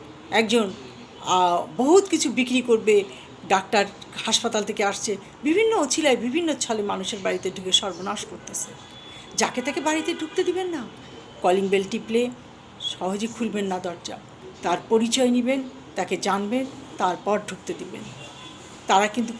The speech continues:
খোঁজ খবর নিয়েই চলে আসে। তাই বলছি, কাজের বুয়াদের ক্ষেত্রে অনেক সাবধান হতে হয়। আমি ভুক্তভোগী, আমি বহুত ঘায়েল হয়েছি। তাই তো এখন দুটো কাজের মেয়ে রেখেছি। আজকে ওরা, ওদের কাছে আমি একটু নিশ্চিন্তে থাকি,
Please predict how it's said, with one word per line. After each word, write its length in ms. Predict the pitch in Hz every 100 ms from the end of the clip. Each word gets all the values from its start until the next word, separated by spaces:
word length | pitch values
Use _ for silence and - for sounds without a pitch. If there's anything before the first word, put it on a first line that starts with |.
| -
খোঁজ 260 | 311 302 -
খবর 240 | 233 254
নিয়েই 320 | 220 226 294 262
চলে 340 | 240 180 180
আসে। 260 | 180 - - - - - - - - - - -
তাই 160 | 196 185
বলছি, 340 | 190 180 - 185 - - - -
কাজের 320 | - 190 214 202
বুয়াদের 360 | 208 196 208 220
ক্ষেত্রে 420 | 247 240 254 247 - - -
অনেক 340 | 233 277 359 -
সাবধান 440 | - 196 156 196
হতে 240 | 185 - 180
হয়। 220 | 175 196 - - - -
আমি 300 | - 202 208
ভুক্তভোগী, 680 | - 240 240 262 190 202 180 - - - - -
আমি 220 | 175 185 180
বহুত 340 | 214 302 339 - - - - - 147
ঘায়েল 320 | 175 214 214
হয়েছি। 340 | 196 180 - 190 - - - - -
তাই 160 | 247
তো 220 | 247 311
এখন 240 | 262 - 208
দুটো 220 | 202 202
কাজের 320 | 196 185 190
মেয়ে 160 | 190 185
রেখেছি। 420 | 180 190 - 190 - - -
আজকে 400 | - 185 - 202
ওরা, 320 | 175 185 170 175 - - - -
ওদের 220 | 214 247
কাছে 220 | 247 233
আমি 180 | 214 202
একটু 200 | 196 226
নিশ্চিন্তে 540 | 208 202 - 214 202
থাকি, 300 | 190 - -